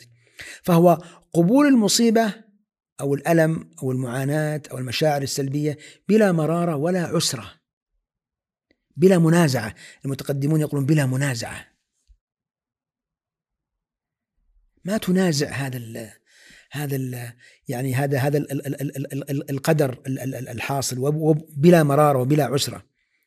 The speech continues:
مع قبول وتسليم. القبول والتسليم تكلمنا عنه، قلنا إنه اليقين والتسليم، إنه هذا أولًا حاصل،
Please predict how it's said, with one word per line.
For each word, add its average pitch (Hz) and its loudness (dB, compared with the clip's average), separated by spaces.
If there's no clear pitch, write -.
مع 160 4
قبول 151 0
وتسليم. 135 -8
القبول 165 -6
والتسليم 147 -4
تكلمنا 143 -4
عنه، 135 -6
قلنا 143 -6
إنه 143 -4
اليقين 151 -2
والتسليم، 151 -4
إنه 175 -8
هذا 180 -6
أولًا 180 -2
حاصل، 190 -4